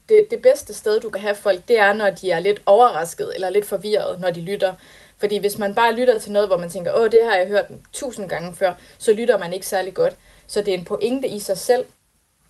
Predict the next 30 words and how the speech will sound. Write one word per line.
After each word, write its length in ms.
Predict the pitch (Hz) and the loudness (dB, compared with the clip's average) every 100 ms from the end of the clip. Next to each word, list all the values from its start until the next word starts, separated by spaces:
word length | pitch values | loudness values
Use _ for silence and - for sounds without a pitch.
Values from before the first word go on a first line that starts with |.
| - | -6
ind 120 | 220 220 | -4 -2
i 40 | |
det 180 | 190 190 | -4 -2
felt 260 | 208 196 | 0 0
i 60 | 170 | 0
retorikken, 460 | 175 175 190 202 185 | 0 0 -2 -6 -6
der 60 | |
hedder 180 | 180 185 | -6 -6
publikumsdeltagelse, 1300 | 233 240 190 - 170 170 175 170 - 160 170 175 185 - - - - | -8 -12 -10 -6 -6 -6 -12 -10 -6 -6 -6 -12 -14 -14 -20 -20 0
at 180 | 202 | 0
man 200 | 196 180 | 0 -8
finder 280 | 170 196 185 | -8 -8 -8
på 180 | 170 254 | 2 2
noget, 440 | 233 196 202 214 214 - | 2 -2 -2 -2 -4 -8
der 80 | 196 | 0
overrasker 680 | 196 220 220 - 175 - | 4 4 2 -4 -10 -14
folk. 340 | 165 - - - - - _ | -8 -6 -6 -8 -20 -20 _
For 80 | 208 | -4
eksempel, 460 | 202 233 208 233 - _ _ | 2 2 2 -4 -8 _ _
nu 180 | 202 208 - _ | -4 -4 -4 _
præsenterede 500 | - 175 180 202 185 | -4 -2 0 0 0
du 60 | 175 | 0
jo 80 | |
mig 220 | 170 170 175 | -4 -4 -6
som 280 | 165 160 - | -10 -14 -12
præcis 380 | 185 175 214 - | -8 -6 -8 -4
det, 120 | 175 | -2
jeg 120 | 143 | 0
er, 200 | 160 240 | -2 -4
nemlig 340 | 190 180 175 | -8 -10 -12